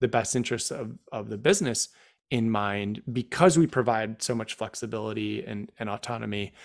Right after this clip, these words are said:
uh, and, and in a lot of ways lack of structure, which again is not for everybody.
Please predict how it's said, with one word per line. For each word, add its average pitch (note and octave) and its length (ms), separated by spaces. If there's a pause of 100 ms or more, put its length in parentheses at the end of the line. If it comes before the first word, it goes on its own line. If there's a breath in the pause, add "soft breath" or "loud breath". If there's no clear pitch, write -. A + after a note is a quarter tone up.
(380 loud breath)
uh, G#2+ 260
and, A#2 380
and A2 300 (340)
in A2+ 80
a A#2 40
lot B2+ 140
of A#2+ 80
ways A2 180
lack E3+ 280
of C3 60
structure, - 380
which A2+ 160
again B2+ 220
is G#2+ 140
not B2 200
for G#2+ 140
everybody. A2 680